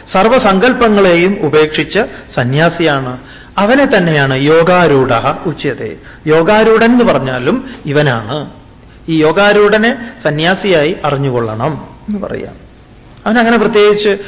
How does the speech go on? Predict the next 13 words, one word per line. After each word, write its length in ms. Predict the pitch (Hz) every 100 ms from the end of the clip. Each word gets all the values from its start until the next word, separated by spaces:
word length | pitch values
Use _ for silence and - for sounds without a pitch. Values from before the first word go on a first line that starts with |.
| - 160
ആഗ്രഹങ്ങളോ 800 | 160 170 165 165 151 - - - - -
കാമനകളോ 680 | 147 135 135 127 123 120 - -
ഒന്നും 320 | 135 127 127 -
ഇല്ല 200 | 113 110
എന്ന് 120 | 101
പറയാം. 580 | - - - - - - - - - - - - - - - - - - - -
ഒരിക്കൽ 260 | 160 190 180
ഒരാൾ 340 | 185 175 175
ഒരു, 480 | 139 - 160 165 165 - - - - - - - - - - - - - - - - - - - - - - -
എന്താ, 200 | 143 139
പുതിയ 360 | 139 180 240 240
സ്ഥലത്ത് 400 | 226 165 156 190
വന്നിട്ട്, 440 | 151 143 160